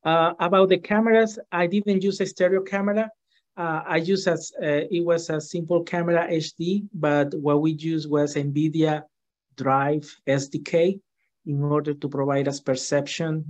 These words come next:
data, the tracking of the vehicles. And also we use the, the deep neural networks to actually detect the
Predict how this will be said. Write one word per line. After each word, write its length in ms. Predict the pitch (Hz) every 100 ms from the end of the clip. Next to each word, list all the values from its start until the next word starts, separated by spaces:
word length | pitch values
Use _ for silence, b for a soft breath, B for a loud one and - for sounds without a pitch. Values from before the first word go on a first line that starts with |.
| 147
data, 440 | 143 151 170 170 _ _ _ _ _ _
the 140 | 131 127
tracking 440 | - 143 143 147
of 80 | 143
the 80 | 139
vehicles. 680 | 139 139 143 147 147 147 - _ b b _ -
And 220 | 135 139
also 520 | 165 170 170 156 151
we 200 | 151 151
use 480 | 151 143 147 147 143
the, 420 | 143 135 135 131 - - _ _ _ _ _ _
the 100 | 147
deep 380 | 143 160 160 151
neural 340 | 147 160 147
networks 680 | 143 147 156 143 139 143 - _
to 160 | 143
actually 380 | 135 127 - 131
detect 460 | 127 127 - 135 127
the 340 | 127 127 123